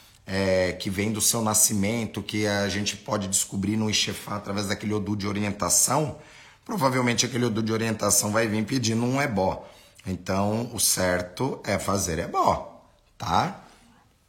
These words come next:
Então, é... enfim. Mas aí também vai da forma que cada um trabalha, né? E cada um entende... é, os orixás. Babá, o senhor também cuida de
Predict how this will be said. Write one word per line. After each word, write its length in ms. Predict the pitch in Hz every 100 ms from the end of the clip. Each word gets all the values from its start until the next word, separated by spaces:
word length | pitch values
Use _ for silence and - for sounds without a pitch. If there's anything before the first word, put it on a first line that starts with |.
| _ _ _ _ _ _ -
Então, 480 | 87 85 92 92 104
é... 840 | 107 107 110 107 110 104 101 95 98
enfim. 420 | 113 - 85 67 - _ _ _ _ _ - - -
Mas 320 | 95 98 98
aí 160 | 104 101
também 260 | 110 110
vai 220 | 110 110 110
da 280 | 104 101
forma 380 | 104 - 110 117
que 160 | - -
cada 260 | 113 110 107
um 100 | 110
trabalha, 720 | 120 123 98 80 80 73 67 - - - _ -
né? 160 | 90
E 20 |
cada 360 | 87 - 90 92
um 300 | 92 95 101
entende... 840 | 104 - 92 90 98 98 104 98 - - - _ -
é, 240 | 95 85 90
os 180 | 92
orixás. 680 | 95 101 - 95 76 - - - - - -
Babá, 240 | 104 117
o 80 | 131
senhor 280 | - 123 120
também 300 | - 117 113
cuida 460 | 104 113 123 113 107
de 480 | 92 107 104 82